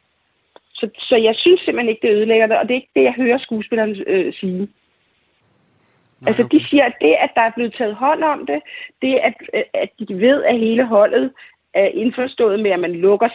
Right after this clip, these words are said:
Speaker 1: sættet, det betyder, at der, at, at der ikke er, altså, at der kun er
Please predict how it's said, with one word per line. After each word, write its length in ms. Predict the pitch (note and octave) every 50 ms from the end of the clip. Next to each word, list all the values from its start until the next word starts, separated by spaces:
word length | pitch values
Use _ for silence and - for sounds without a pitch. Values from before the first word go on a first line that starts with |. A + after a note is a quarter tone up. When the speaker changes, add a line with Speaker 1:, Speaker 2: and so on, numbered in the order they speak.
| - -
Speaker 1:
sættet, 420 | G3 F3+ F#3 - A3+ A3+ A3 G#3+
det 100 | G#3+ G3
betyder, 400 | G3+ G3 - - A3 F3+ - F#3
at 180 | E3 - F3 -
der, 60 | - - - _
at, 180 | - F3+ F3+ - -
at 120 | - F3 _
der 120 | F3+ E3+
ikke 220 | E3 F3+ F#3 F#3 G#3+
er, 220 | - - E3+ E3
altså, 280 | D#3 - - G3 - G3+
at 100 | F3 E3+
der 80 | F3+
kun 220 | E3+ - A3+ G#3 G3
er 120 | F3 F3+